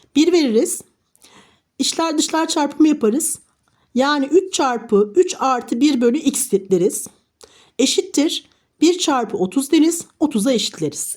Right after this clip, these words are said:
İçler dışlar çarpımıyla bir denklem kurabilirsiniz.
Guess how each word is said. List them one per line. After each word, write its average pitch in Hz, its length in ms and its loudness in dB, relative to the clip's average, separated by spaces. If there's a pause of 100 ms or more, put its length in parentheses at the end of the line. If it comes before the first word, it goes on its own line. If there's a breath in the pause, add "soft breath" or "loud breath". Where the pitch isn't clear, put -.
İçler 330 400 0
dışlar 330 300 2
çarpımıyla 294 760 2
bir 294 160 0
denklem 277 320 0
kurabilirsiniz. 254 800 -2